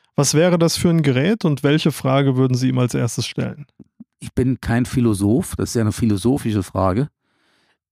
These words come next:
Speaker 2: Äh, mit zunehmendem Alter wird man dann zum Hobbyphilosoph. Und,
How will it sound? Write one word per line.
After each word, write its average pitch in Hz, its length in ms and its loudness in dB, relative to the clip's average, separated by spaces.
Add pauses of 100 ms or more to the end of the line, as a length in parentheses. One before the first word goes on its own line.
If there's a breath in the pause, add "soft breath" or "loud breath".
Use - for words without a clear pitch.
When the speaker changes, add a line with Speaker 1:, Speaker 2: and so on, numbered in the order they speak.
Speaker 2:
Äh, 107 260 2
mit 110 400 -2
zunehmendem 147 680 0
Alter 117 560 -2
wird 131 160 -4
man 120 140 2
dann 110 140 2
zum 95 300 -4
Hobbyphilosoph. 98 1000 -2 (1120)
Und, 107 560 0